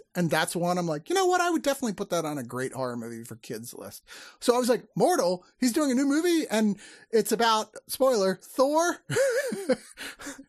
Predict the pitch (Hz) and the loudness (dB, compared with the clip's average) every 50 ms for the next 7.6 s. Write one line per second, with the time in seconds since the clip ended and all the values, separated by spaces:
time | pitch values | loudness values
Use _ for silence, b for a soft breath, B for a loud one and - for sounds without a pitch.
0 | _ B B B B B B - 233 202 185 185 160 151 143 147 - - - 156 | _ B B B B B B 0 0 0 0 0 -2 -2 -4 -4 -4 -4 -4 -2
1 | 147 135 135 131 127 135 - - 196 156 156 143 131 160 143 - - 147 135 - | -2 -2 -2 -4 -4 -4 -4 -2 -2 -2 -2 -2 -4 -4 -4 -4 -8 -10 -8 -4
2 | 147 135 135 135 135 131 131 127 135 131 131 127 135 147 151 - 147 139 139 135 | -2 -2 0 0 -2 -4 -6 -6 -8 -6 -4 -4 -4 -4 -4 -6 -6 -6 -6 -6
3 | 123 147 135 135 131 - - - 165 139 143 139 139 135 135 139 135 135 135 131 | -4 -4 -4 -4 -6 -6 -6 -6 -4 -4 -4 -4 -4 -4 -2 -2 -2 -4 -4 -4
4 | 131 135 127 127 131 131 127 131 131 143 175 180 156 143 - - - 240 214 190 | -4 -4 -4 -4 -6 -6 -6 -6 -6 -4 -2 -2 -4 -4 -6 -4 -4 -4 -2 -2
5 | 170 143 - - 208 196 185 175 170 165 - 165 147 143 135 139 143 143 143 139 | -4 -4 -6 -6 -4 -4 -2 -2 -4 -4 -6 -6 -6 -6 -6 -6 -4 -4 -4 -4
6 | 139 131 131 135 131 127 - _ - 269 294 302 302 302 294 277 247 214 208 185 | -6 -6 -6 -6 -8 -8 -8 _ -4 -2 0 2 2 2 2 2 2 2 0 -2
7 | - - - 277 254 262 247 233 196 151 123 | -4 -4 -2 0 2 2 2 2 2 0 -2